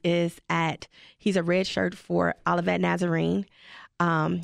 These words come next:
have Chandre, you have Chris, you have Michael now, who is a senior. Um, you have Lorenzo. They went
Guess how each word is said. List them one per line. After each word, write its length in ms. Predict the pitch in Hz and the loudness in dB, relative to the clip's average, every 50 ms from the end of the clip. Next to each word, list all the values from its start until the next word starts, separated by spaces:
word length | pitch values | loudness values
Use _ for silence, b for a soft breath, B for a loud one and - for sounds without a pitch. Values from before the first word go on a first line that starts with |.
| - | -6
have 160 | - - 156 | -4 -4 -4
Chandre, 640 | 151 - 156 156 156 156 185 208 214 220 220 208 208 | -2 -2 -2 -2 -2 0 2 2 2 2 2 2 0
you 80 | 196 175 | 0 -2
have 320 | - - 156 156 - - | -2 -4 -6 -6 -6 -8
Chris, 440 | - - 269 240 226 226 - - - | -2 0 0 0 0 -2 -4 -8 -2
you 120 | 180 165 | -2 0
have 580 | 170 170 170 170 170 165 165 160 160 160 - - b b b b b b b b b b b b | 0 0 0 0 0 2 0 0 -2 -2 -6 -12 b b b b b b b b b b b b
Michael 540 | - 175 175 196 208 226 226 - 220 208 208 202 | 0 2 4 4 4 2 2 0 0 2 2 4
now, 320 | 196 196 208 208 202 202 | 2 2 2 2 0 -2
who 180 | 185 - 196 190 | 0 0 0 2
is 320 | 180 185 180 175 - - - _ _ _ | 2 2 0 -2 -4 -10 -20 _ _ _
a 560 | 175 170 170 170 175 170 175 - 175 175 185 185 - _ _ _ _ _ | 0 2 2 2 2 0 0 0 0 -2 -4 -6 -8 _ _ _ _ _
senior. 540 | - - - 220 196 170 160 160 165 190 202 - B B B B B B B B B B _ _ | -20 -4 -2 0 2 2 2 0 0 -2 -4 -8 B B B B B B B B B B _ _
Um, 560 | 180 185 180 170 165 165 160 160 156 165 185 - _ | 2 2 4 2 2 2 0 0 0 -2 -4 -6 _
you 140 | - 175 170 | -2 -2 0
have 220 | 170 180 160 165 | 0 0 0 0
Lorenzo. 680 | 156 160 156 190 226 233 220 185 190 170 - 156 156 165 b b b b b b b b _ _ _ | 0 0 2 2 2 2 0 0 0 0 0 0 -2 -4 b b b b b b b b _ _ _
They 240 | - 165 196 196 208 | -2 0 2 2 2
went 340 | 208 202 202 190 190 185 | 0 0 0 0 0 -2